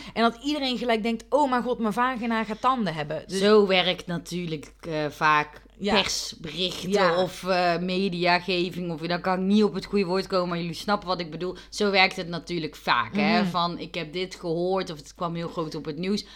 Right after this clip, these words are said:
Speaker 2: Maar niemand vertelt dat het maar heel
Speaker 1: Ja.
Speaker 2: weinig voorkomt. En
Speaker 1: Nee,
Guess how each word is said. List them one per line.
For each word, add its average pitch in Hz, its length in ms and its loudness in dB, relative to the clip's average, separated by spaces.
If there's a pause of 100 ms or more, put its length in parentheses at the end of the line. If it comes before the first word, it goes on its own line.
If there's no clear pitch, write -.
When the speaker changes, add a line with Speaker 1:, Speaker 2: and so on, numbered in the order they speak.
(140)
Speaker 2:
Maar 180 160 -6
niemand 190 380 0
vertelt 160 420 -4
dat 156 180 -10
het 143 140 -12
maar 139 180 -4
heel 147 460 -4
Speaker 1:
Ja. 180 160 -4
Speaker 2:
weinig 139 360 -2
voorkomt. 143 720 -8
En 170 60 -10
Speaker 1:
Nee, 165 520 -4